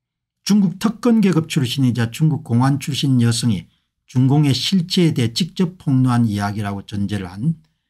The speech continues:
계명대 교수는 한국에 들어와 있는 조선족들과 중국인 유학생들, 중국인들이 조선족 커뮤니티와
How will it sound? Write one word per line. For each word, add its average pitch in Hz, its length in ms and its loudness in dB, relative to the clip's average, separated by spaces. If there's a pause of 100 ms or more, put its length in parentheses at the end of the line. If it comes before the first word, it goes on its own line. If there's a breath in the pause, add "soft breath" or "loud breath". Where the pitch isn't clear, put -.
(100)
계명대 110 480 2
교수는 101 480 -4 (420 soft breath)
한국에 170 560 2
들어와 127 320 2
있는 117 260 4
조선족들과 139 920 0
중국인 123 480 0
유학생들, 107 680 -2 (420)
중국인들이 117 840 0
조선족 156 580 2
커뮤니티와 143 800 -2